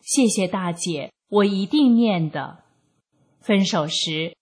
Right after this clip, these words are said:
我祝她全家得到神佛的保佑，平安吉祥。他一直目送我进了地铁站。这时我心里好轻松，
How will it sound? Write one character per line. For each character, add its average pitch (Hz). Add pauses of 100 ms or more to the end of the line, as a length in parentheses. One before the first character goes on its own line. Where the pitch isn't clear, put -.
(120)
我 202
祝 240
她 202
全 190
家 226
得 175
到 175
神 170
佛 170
的 180
保 151
佑， 185 (280)
平 190
安 233
吉 180
祥。 160 (760)
他 180
一 185
直 175
目 233
送 196
我 156
进 202
了 156
地 175
铁 175
站。 165 (1120)
这 226
时 175 (120)
我 190
心 247
里 202
好 143
轻 214
松， 214